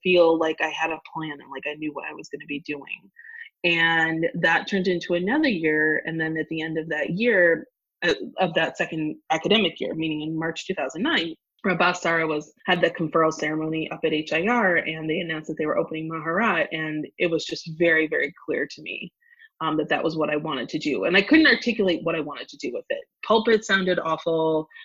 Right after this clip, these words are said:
Um, you know, organ-, I didn't wanna work at a Hillel. I didn't really wanna work in a day school, but I knew that, like, this was, this was my world, and this wa-, these were my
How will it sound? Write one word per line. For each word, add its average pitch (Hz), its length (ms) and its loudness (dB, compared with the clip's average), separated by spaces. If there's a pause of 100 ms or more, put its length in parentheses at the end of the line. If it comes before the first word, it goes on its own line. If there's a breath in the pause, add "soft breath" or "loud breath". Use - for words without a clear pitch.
(180 loud breath)
Um, 151 420 0
you 202 120 8
know, 151 180 6
organ-, 190 360 6
I 190 80 8
didn't 220 160 8
wanna 208 160 6
work 185 200 6
at 190 40 8
a 175 80 0
Hillel. 165 640 6
I 165 60 2
didn't 208 240 0
really 202 160 0
wanna 180 160 -4
work 170 160 -2
in 170 60 -2
a 165 60 -2
day 165 160 0
school, 160 220 -2
but 165 120 2
I 170 40 0
knew 190 240 4
that, 196 120 4
like, 160 180 0
this - 200 -4
was, 160 240 0 (360 loud breath)
this 208 200 8
was 196 160 6
my 170 140 0
world, 190 400 2
and 165 160 0
this - 160 -10
wa-, 151 140 0
these 165 180 0
were 156 100 -2
my 151 140 -4